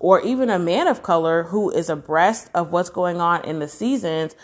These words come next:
may have benefited them more because they could have just had like, "Okay, okay, cameras are on,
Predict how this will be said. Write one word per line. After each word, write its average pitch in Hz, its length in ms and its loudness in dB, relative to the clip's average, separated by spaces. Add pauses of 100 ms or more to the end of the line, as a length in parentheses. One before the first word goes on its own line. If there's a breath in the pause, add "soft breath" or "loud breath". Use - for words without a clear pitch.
(200 loud breath)
may 180 260 4
have 196 360 0
benefited 180 500 -2
them 170 160 0
more 214 240 2
because 180 300 -6
they 196 120 -2
could 214 160 -2
have 190 120 0
just 190 180 -8
had 175 240 0
like, 156 160 -2
"Okay, 151 260 -4
okay, 151 300 -4
cameras 247 460 -2
are - 120 -4
on, 160 400 0